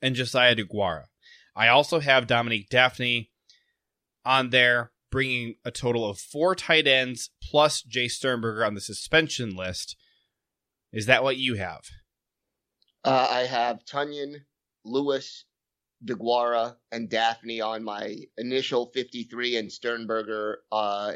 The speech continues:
Speaker 2: is suspended. And I think Kaufusi may make the practice squad.
Speaker 1: He's on my practice squad as well.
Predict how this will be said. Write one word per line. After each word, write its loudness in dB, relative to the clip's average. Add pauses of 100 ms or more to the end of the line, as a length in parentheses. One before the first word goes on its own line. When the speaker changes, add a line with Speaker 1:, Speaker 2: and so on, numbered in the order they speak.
Speaker 2:
is -6 (240)
suspended. -2 (460)
And -2
I -4
think -14 (260)
Kaufusi -8
may 0 (120)
make -6 (100)
the -10
practice -8
squad. -18 (120)
Speaker 1:
He's -2
on 2
my 0
practice -2
squad -4
as -8
well. -8